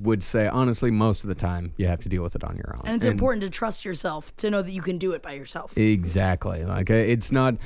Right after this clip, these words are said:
Speaker 1: that's not to say that you can't depend on other people or that you shouldn't depend on other people. You should, and it's great to have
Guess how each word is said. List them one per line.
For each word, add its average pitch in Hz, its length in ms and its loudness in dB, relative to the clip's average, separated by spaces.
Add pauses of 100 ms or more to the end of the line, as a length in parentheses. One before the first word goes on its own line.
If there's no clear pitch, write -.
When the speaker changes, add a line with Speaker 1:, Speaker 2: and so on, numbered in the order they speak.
(200)
Speaker 1:
that's 131 240 2
not 139 200 4
to 110 80 4
say 131 220 4
that 101 200 0
you 104 80 2
can't 113 380 4
depend 110 380 4
on 104 180 4
other 101 180 0
people 120 360 2
or 123 140 6
that 95 120 0
you 117 100 2
shouldn't 156 340 4
depend 95 260 2
on 90 140 4
other 90 160 6
people. 107 360 4
You 104 140 0
should, 160 260 2
and 113 80 2
it's 107 160 0
great 113 280 4
to 107 80 4
have 95 260 2